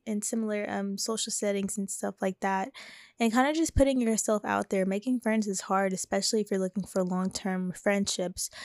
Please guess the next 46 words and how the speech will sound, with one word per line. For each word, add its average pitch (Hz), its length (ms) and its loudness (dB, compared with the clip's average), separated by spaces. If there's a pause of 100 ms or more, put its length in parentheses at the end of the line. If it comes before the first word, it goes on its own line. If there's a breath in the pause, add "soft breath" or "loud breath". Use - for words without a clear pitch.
(140 loud breath)
But 214 80 0
I 208 60 2
feel 233 120 0
like 226 140 0
if 208 100 -4
you 214 80 0
go 196 200 2
out 202 120 2
of 190 140 0
your 185 160 0
way 180 480 -2 (320 soft breath)
to 185 460 0 (600 soft breath)
not 208 260 6
even 262 260 2
necessarily, 202 580 2
like, 180 220 -2
be 185 100 0
on 185 100 0
the 180 80 0
hunt 170 360 -2
for 220 100 0
making 202 300 2
a 208 80 2
friend, 214 320 2
but 190 100 0
just 214 300 0
do 214 180 2
you. 214 300 4
Like, 180 320 2
do 220 240 0
the 233 100 4
things 220 240 4
that 196 180 0
you 196 120 2
enjoy. 175 520 0
Like 175 160 -2
I 180 40 -4
said, 180 280 -2
whether 175 200 0
that's - 240 -6
going 175 200 -2
to - 140 -6
a 165 60 -4
coffee 190 400 0
shop 175 400 -4
or 175 260 -2